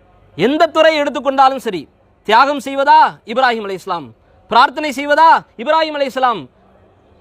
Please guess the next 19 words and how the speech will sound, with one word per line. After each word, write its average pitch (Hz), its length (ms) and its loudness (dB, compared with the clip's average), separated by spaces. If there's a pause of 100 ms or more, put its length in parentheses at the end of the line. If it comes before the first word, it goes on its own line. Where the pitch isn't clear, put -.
(220)
குடும்பத்திற்காக 302 720 0
உழைக்கிறது 277 540 -2 (300)
அது 320 240 -4
இப்ராஹிம் 320 320 -2
அலைஹிஸ்ஸலாம், 269 420 0 (840)
எந்த 311 400 0
ஒரு 311 220 2
தருணத்திலேயும் 277 720 -2
அல்லாஹ்வினுடைய 277 800 0 (200)
கட்டளையை 285 720 0
நிறைவேற்றுவது 294 680 0 (160)
இப்ராஹிம் 339 320 2
அலைஹிஸ்ஸலாம், 269 480 0 (920)
பெற்ற 285 320 0
பிள்ளையை 302 440 -2
வளர்க்கக்கூடிய 294 640 -2
முறை 277 400 0
இப்ராஹிம் 339 400 2
அலைஹிஸ்ஸலாம் 240 500 0